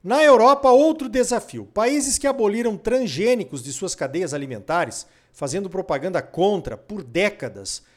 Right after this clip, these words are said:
estão cogitando liberar algumas importações desses produtos, principalmente de milho, por conta do desabastecimento que vem da Ucrânia.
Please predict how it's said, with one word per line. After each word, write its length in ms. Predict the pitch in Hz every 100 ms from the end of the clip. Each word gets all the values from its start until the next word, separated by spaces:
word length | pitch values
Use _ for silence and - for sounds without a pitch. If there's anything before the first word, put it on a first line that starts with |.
| -
estão 460 | 180 - - 247 277
cogitando 880 | 247 269 233 262 - 220 240 233
liberar 880 | 233 240 226 247 240 220 240 240 233
algumas 560 | 214 202 175 226 226 170
importações 880 | 208 208 190 185 - 170 185 - - _ _ _
desses 420 | 131 170 - 147
produtos, 640 | 208 196 143 110 - - _ _ _ _
principalmente 580 | 165 175 - 190 196 202
de 140 | 226
milho, 460 | 247 233 240 254 247 _ _
por 160 | - 277
conta 360 | - 208 226 214
do 160 | 190
desabastecimento 1120 | 156 196 226 190 190 185 196 180 165 139 165 165
que 120 | 160
vem 180 | 151 175
da 80 |
Ucrânia. 760 | 202 196 196 202 220 151 95